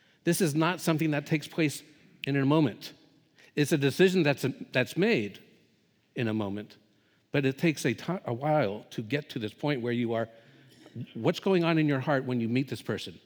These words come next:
Do you avoid this person? Where is God going to get the most glory?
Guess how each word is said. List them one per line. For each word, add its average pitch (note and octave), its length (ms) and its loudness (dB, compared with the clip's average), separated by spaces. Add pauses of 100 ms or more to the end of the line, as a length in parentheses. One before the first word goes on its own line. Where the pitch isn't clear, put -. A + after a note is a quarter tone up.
(1120)
Do C#3+ 80 0
you E3 160 6
avoid B2+ 520 2
this A2 140 -4
person? F#2+ 420 -8 (3000)
Where D#3+ 240 0
is B2+ 140 0
God B2 280 -4
going A#2+ 180 -2
to A2 80 -2
get G#2 200 -6
the G2+ 60 -10
most G#2 260 -6
glory? F#2+ 400 -8